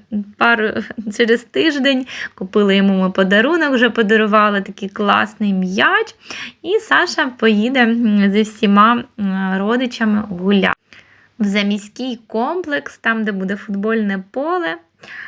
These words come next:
Ось, бачите, дуже багато в мене зараз, а, стірки. Я,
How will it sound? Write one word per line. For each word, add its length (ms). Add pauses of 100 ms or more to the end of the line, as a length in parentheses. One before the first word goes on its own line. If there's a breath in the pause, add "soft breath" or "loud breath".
(300 loud breath)
Ось, 440
бачите, 420
дуже 380
багато 540
в 120
мене 360
зараз, 720
а, 440
стірки. 800
Я, 520